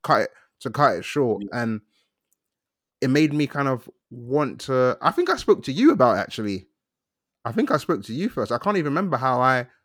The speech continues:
Speaker 1: decided to get into therapy, but I, I know you started your therapy journey
Speaker 2: Yeah.
Speaker 1: before I did.
Speaker 2: Yeah.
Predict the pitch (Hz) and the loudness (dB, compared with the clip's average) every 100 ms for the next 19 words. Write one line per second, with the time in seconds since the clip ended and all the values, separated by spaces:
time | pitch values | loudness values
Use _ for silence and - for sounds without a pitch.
0 | _ _ - 151 139 120 127 107 120 113 | _ _ -4 -2 -2 -2 -4 -4 -6 -10
1 | - 143 131 110 120 123 131 - 135 151 | -2 0 0 -2 -2 0 0 0 -2 0
2 | 170 160 160 _ - 131 170 - 147 117 | 0 -2 -6 _ -12 -6 -6 0 0 0
3 | 156 151 - 135 127 120 120 104 - 110 | 0 0 2 0 0 -4 -2 -2 -2 0
4 | 120 104 73 110 87 | 0 0 -8 -6 -8